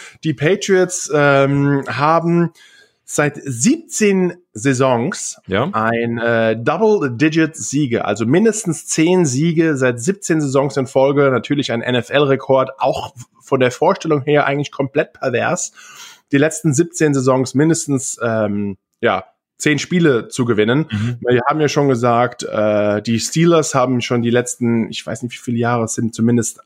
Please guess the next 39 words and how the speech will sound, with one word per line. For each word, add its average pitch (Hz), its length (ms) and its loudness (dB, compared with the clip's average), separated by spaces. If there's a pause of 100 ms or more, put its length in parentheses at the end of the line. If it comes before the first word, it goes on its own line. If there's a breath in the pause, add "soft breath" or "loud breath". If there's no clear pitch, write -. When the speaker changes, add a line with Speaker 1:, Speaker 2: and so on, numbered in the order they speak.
(160)
Speaker 1:
äh, 117 60 -4
eine 110 420 2
positive 170 580 0
Siegesbilanz 147 720 0
oder, 113 300 0
oder, 107 260 0
oder 117 140 2
über 160 280 2
fünfhundert, 175 640 0 (280 loud breath)
was 131 160 -4
ja 160 80 2
schon 151 180 -2
sehr 143 200 2
gut 151 240 2
ist. 147 260 -2 (260 loud breath)
Aber, 156 540 2
ähm, 127 680 2 (160)
die 139 360 -6
Patriots 214 300 -2
sind 202 100 -2
zwar 185 120 2
nicht 180 200 0
raus 160 160 4
aus 156 100 0
den 127 160 -4
Playoffs, 190 520 0 (340 loud breath)
man 127 180 -2
weiß 170 220 0
auch 160 60 2
nicht 151 180 -2
genau, 135 260 2
ob 127 120 -2
sie 147 120 -4
überhaupt 127 320 2
eine 113 160 0
fünfhunderte 175 600 0
Bilanz, 139 480 2
also 110 320 2
acht 123 220 -4